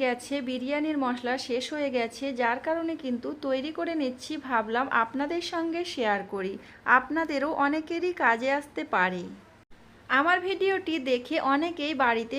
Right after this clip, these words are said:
বিরিয়ানির মশলা তৈরি করতে পারেন। হয়তো আপনারা ভুলে গিয়েছেন, ভিডিওটি দেখে হয়তো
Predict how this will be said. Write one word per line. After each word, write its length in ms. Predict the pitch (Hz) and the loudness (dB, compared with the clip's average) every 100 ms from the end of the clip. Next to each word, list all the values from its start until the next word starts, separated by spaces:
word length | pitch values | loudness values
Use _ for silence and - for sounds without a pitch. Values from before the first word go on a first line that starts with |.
| 254 | -2
বিরিয়ানির 460 | 247 240 285 330 330 | -4 0 0 0 0
মশলা 300 | 262 254 262 285 262 | 0 0 -2 0 0
তৈরি 260 | 240 247 277 | 0 0 -2
করতে 260 | 330 330 349 339 | -4 -2 -6 2
পারেন। 280 | 220 196 185 226 | 2 2 -2 -4
হয়তো 320 | 247 262 277 359 339 | -2 -4 2 4 4
আপনারা 320 | 339 302 285 277 | 2 0 0 0
ভুলে 200 | 254 240 254 | -2 -2 -2
গিয়েছেন, 420 | 277 277 - 285 269 | -4 -4 -4 -2 0
ভিডিওটি 440 | 247 226 254 262 277 233 | -2 -2 -4 -4 -6 -2
দেখে 240 | 226 226 294 | -2 -2 -4
হয়তো 280 | 285 269 - | -2 -2 -2